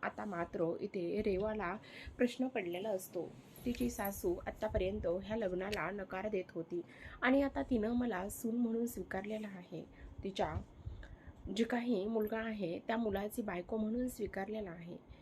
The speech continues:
ह्या गोष्टी स्वीकारलेल्या असताना सुद्धा आता इथे हे सर्व ह्या पद्धतीने झालेलं आहे, म्हणून तिला थोडंसं आश्चर्य वाटत असतं. पण काही जरी असलं तरीसुद्धा आता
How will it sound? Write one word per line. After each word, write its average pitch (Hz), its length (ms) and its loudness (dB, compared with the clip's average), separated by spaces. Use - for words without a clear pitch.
ह्या 262 140 4
गोष्टी 240 400 6
स्वीकारलेल्या 240 680 2
असताना 214 680 2
सुद्धा 262 380 4
आता 185 360 0
इथे 220 200 0
हे 214 260 2
सर्व 196 460 2
ह्या 202 200 -2
पद्धतीने 214 640 0
झालेलं 185 360 -2
आहे, 190 340 -2
म्हणून 196 320 -2
तिला 226 220 0
थोडंसं 175 580 0
आश्चर्य 220 340 -2
वाटत 175 340 -2
असतं. 160 320 -6
पण 233 300 10
काही 233 420 4
जरी 220 300 0
असलं 208 480 2
तरीसुद्धा 180 800 0
आता 180 360 0